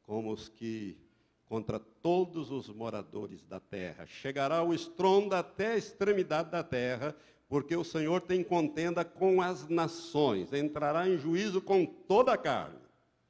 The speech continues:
Quanto aos ímpios, eles os entregará à espada, diz o Senhor.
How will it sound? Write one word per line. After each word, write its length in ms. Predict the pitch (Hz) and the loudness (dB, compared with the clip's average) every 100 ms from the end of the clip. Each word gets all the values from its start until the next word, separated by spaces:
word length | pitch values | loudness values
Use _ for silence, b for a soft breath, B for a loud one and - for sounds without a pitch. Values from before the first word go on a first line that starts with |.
| _ _ _ _ _ | _ _ _ _ _
Quanto 280 | - 101 104 | -12 -8 -4
aos 260 | 113 95 104 | -4 -4 0
ímpios, 420 | 165 196 147 127 | 0 0 -4 -4
eles 280 | 131 123 110 | -6 -10 -10
os 80 | |
entregará 840 | 120 113 110 110 101 95 98 117 113 b b b b | -10 -8 -6 -6 -6 -8 -8 -8 -10 b b b b
à 100 | 101 | -12
espada, 720 | 95 - - 107 95 87 80 | -12 -14 -10 -6 -6 -6 -12
diz 240 | 80 90 101 | -14 -16 -16
o 80 | |
Senhor. 640 | - 95 80 73 65 69 | -18 -16 -16 -18 -20 -20